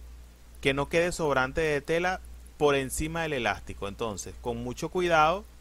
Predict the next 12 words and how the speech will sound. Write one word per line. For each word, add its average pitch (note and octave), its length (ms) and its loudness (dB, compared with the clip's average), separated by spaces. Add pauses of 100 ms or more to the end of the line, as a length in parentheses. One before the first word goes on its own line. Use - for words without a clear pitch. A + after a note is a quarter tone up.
(140)
tal A2 160 -4
cual A2 200 -2
como C#3+ 180 -8
lo C#3+ 60 -4
estás A#2 200 -4
viendo C3+ 260 -4
ahora, D3+ 380 2 (500)
podemos C3 400 0
ir C#3+ 200 -4
perfilando. A2+ 720 -2
Vamos G2+ 260 -8
cortando D#3 600 -2